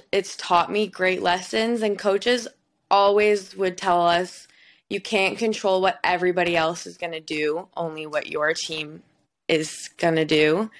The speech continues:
So it's just important that we keep passing these things on to the younger kids, because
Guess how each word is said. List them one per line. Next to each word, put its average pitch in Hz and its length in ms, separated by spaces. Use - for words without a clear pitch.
So 175 760
it's 196 220
just - 480
important 214 680
that 190 180
we 180 220
keep - 300
passing 175 560
these 170 180
things 170 260
on 156 320
to 160 520
the 208 100
younger 185 400
kids, 214 440
because 190 580